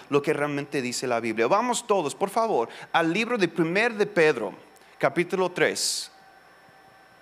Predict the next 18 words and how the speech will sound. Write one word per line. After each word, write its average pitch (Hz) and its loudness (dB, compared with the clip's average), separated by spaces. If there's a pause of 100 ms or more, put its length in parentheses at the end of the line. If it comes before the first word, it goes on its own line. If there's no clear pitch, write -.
(760)
La 127 2
epístola 214 0
de 160 -2 (160)
Pedro, 151 2 (1000)
la 110 0
primera, 170 2 (280)
capítulo 127 -6
tres. 104 -4 (320)
Y 190 0
en 202 2
eso, 262 0 (140)
déjame 247 0
comentar 170 0
algo 131 2
mientras 151 -4
que 143 -2
les 123 -4
espero, 110 -2